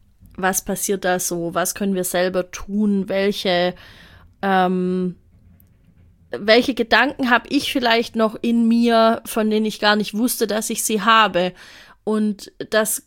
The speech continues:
das können ganz, ganz unterschiedliche Sachen sein. Und manchmal erwischt man sich dann selber bei irgendwelchen,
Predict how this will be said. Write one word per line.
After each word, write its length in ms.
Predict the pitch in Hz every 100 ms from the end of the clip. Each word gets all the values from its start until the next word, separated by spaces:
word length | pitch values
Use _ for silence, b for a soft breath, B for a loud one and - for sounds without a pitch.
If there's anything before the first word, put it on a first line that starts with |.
| _
das 240 | 220 208 -
können 240 | 240 233
ganz, 180 | 240 254
ganz 220 | 262 254
unterschiedliche 640 | 277 285 277 208 185 190
Sachen 340 | - 185 180 185
sein. 380 | 175 175 175 180
Und 240 | 190 185 _
manchmal 440 | 202 214 220 220
erwischt 320 | 208 208 226 -
man 100 | 214
sich 180 | 208 -
dann 160 | 208
selber 340 | 190 208 220 208
bei 180 | 214
irgendwelchen, 600 | - 202 202 202 196 196